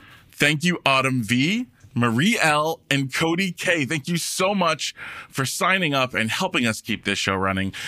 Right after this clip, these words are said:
Please send us a message on Instagram so we could send you a little thank you. We are so grateful for your support. You guys, we have a new segment. Now, you've heard our episodes with Semler, our first queer artist to go number one in the Christian charts.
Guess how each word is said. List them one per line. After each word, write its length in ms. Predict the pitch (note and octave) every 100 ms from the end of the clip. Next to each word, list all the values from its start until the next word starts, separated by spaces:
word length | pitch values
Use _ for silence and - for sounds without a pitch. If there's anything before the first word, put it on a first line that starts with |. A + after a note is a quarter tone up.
| -
Please 180 | - A#3
send 100 | B3+
us 120 | G3
a 40 | D#3
message 300 | C#3 C3+ A#2+
on 100 | A2+
Instagram 460 | C3+ - A#2 A#2
so 140 | A#2 A#2+
we 80 | D#3+
could 160 | F3
send 180 | F#3+ F#3
you 80 | F3
a 80 | F3
little 140 | F3
thank 340 | F3 E3+ F3
you. 140 | B2 A#2+
We 160 | B2
are 160 | - B2+
so 360 | - - A#2+ B2+
grateful 460 | A2 A2 G#2+ A2+
for 140 | G#2+ G#2+
your 160 | G2
support. 580 | G2 F#2+ - G2 - - - - -
You 100 | E3
guys, 360 | G#3+ F#4 F#4+ D#4
we 100 | F4
have 180 | F4 F#4+
a 60 |
new 240 | F4+ D4+ D4+
segment. 1000 | - - C#4 D#4+ D#4+ D4 A3+ D#3+ B2+ - - - - -
Now, 380 | D#3+ D3+ C#3+ D3
you've 240 | - D#3 G#3+
heard 220 | C#4+ A#3+
our 100 | A#3+
episodes 800 | G3+ D3+ D#3+ - C#3 D3+ F3 -
with 160 | D#3
Semler, 600 | F3 D3+ C3+ C3 B2+ E3 -
our 140 | - A2+
first 340 | - A#2+ -
queer 180 | - C#3
artist 340 | B2 A#2+ -
to 80 | -
go 80 | C3
number 400 | B2+ A#2+ A#2 C3
one 140 | B2
in 40 | B2
the 80 | B2+
Christian 400 | B2 A2 - F#2+
charts. 460 | G2 E2 A2 -